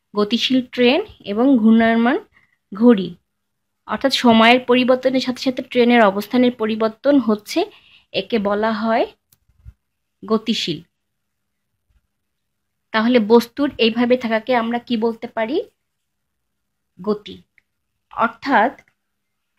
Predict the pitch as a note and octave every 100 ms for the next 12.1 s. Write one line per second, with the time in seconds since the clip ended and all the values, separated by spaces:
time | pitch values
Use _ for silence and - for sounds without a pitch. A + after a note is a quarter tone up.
0 | _ _ _ _ _ _ - - A#3+ B3
1 | C4+ C#4 C#4+ C4+ C#4+ C#4+ G#3 G3 A3 A#3+
2 | B3 B3 C4+ C4+ A#3 - - B3+ A#3+ A#3
3 | G3+ G3+ - B3+ G#3+ F#3+ G#3 - B3+ B3+
4 | G#3 G#3 G#3+ G#3+ B3 B3+ B3 _ G#3 G3+
5 | A3 A3 G#3+ D4 G#4+ _ _ _ _ _
6 | A#3+ A#3 D#3+ B2+ _ _ _ _ _ _
7 | - G#3+ C4 C#4+ D4+ C#4+ C4 C4 C#4+ C4+
8 | A3+ A3+ B3 C4+ G4+ - A3 G#3 A3+ F4
9 | - _ _ _ _ _ G#3 A#3+ A#3+ B3+
10 | A#3+ B3+ - C4 C4 A3 E4 G4 A3+ A3
11 | G#3+ A3 A3+ G#3+ A3 A3 A3+ A3+ A#3 A3
12 | A3+